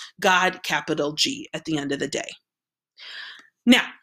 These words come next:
what happens next in the conversation, as this is happening on the ground,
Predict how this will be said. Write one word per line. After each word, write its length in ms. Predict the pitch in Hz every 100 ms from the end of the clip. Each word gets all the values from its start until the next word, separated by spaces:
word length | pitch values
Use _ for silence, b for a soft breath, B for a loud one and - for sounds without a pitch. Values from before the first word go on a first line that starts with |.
| _ _ _ _ _ _ _ _ - - - - _ _ _ _ _
what 280 | 202 185 220
happens 500 | - 320 392 240 175
next 520 | 170 156 - - - -
in 120 | 185
the 80 | 180
conversation, 760 | - 208 190 - 165 160 131
as 160 | 160 202
this 140 | 247
is 100 | 240
happening 380 | 220 190 185 165
on 60 |
the 80 | 151
ground, 600 | 151 196 175 117 120 -